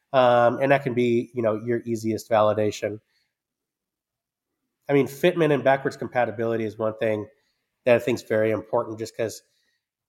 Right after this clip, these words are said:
you might have someone buying a soft jaw today that's fitting on a vise from two years ago. Um, and in some cases, it might not be one I ever had the ability to check. I do have the pucks already, so I'm, like, validating against the stock I already had.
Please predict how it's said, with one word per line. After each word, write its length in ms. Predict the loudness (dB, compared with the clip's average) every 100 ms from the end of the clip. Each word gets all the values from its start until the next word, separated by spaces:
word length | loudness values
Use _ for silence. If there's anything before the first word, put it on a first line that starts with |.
| _ _ _ -8
you 120 | 2
might 240 | 4 4 0 -16 _ _
have 180 | -4 -4
someone 260 | 0 0 4
buying 260 | 6 6
a 60 | 2
soft 360 | 0 0 0 0
jaw 140 | 0
today 380 | 0 -2 0 0
that's 180 | -2 -4
fitting 280 | -4 -2
on 100 | 0
a 80 | 0
vise 260 | 2 0 0
from 140 | -8
two 160 | -6 -4
years 300 | 2 2 2
ago. 360 | 2 2 2 -2 -14 _ _ _
Um, 320 | 2 4 2 2
and 100 | 0
in 60 |
some 160 | 2 -2
cases, 560 | 0 -2 0 -4 -6 -14 -8
it 160 | -2
might 180 | 2 2
not 220 | 2 0
be 100 | 0
one 300 | 2 2 2
I 240 | 2 2 4
ever 460 | 2 2 2 2
had 180 | 0 0
the 60 | -2
ability 340 | -2 -2 -4
to 80 | -8
check. 300 | -4 -4 -4 _ _ _ _ _ _ _ _ _ _ _ _ _ _ _ _ _ _ _ 0
I 100 | 2
do 160 | 2 2
have 220 | 2 2
the 80 | -4
pucks 320 | -4 -4 -2
already, 420 | 0 2 2 0
so 200 | -2 -2
I'm, 100 | 0
like, 180 | -2 0
validating 480 | 2 2 0 -2 -2
against 300 | -2 -4 -8
the 80 |
stock 300 | -8 -4 -4 -4
I 100 | -4
already 180 | -4
had. 380 | -4 -2 0 -2